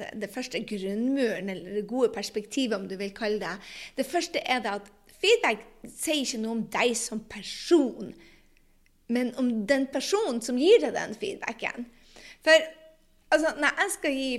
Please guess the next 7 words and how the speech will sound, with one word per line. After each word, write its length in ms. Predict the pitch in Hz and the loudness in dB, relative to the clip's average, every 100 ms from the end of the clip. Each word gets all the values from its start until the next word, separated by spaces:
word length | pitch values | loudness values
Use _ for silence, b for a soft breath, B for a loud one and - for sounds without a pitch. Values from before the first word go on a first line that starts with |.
| 247 | -4
feedback 500 | 277 277 233 220 220 | -2 0 0 -2 -2
til 240 | 247 226 233 - 240 | 0 2 0 -4 0
mine 320 | 262 254 220 | 2 2 0
drømmekunder, 600 | 196 214 - 190 190 - - 269 | -4 -8 -10 -10 -10 -14 -6 0
la 100 | 294 | 0
meg 140 | 294 285 | 0 -2
si, 180 | 269 | -2